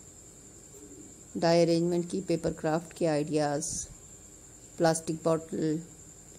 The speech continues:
ओल्ड टायर, Different, different तरह के craft की decoration है जो कि आप हमारे channel पर देखते हैं। आइसक्रीम sticks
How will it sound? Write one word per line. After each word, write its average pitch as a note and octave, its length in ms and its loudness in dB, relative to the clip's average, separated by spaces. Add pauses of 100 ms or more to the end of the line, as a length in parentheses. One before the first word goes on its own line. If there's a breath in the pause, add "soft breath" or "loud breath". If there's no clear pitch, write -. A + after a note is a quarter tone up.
(540)
ओल्ड F3+ 360 8
टायर, E3 420 4 (4000)
Different, C#4 400 4
different G#3+ 340 -2
तरह G3 260 0
के F#3 140 0
craft D#3+ 400 -2
की D#3 60 -2
decoration D3+ 680 -4
है C4+ 120 0
जो B3 120 0
कि C#3 120 -2
आप C3 240 0
हमारे - 260 -4
channel - 380 -4
पर F3 100 -2
देखते F3+ 400 -2
हैं। A3 240 0 (1400)
आइसक्रीम E3+ 420 0
sticks G#3 360 -4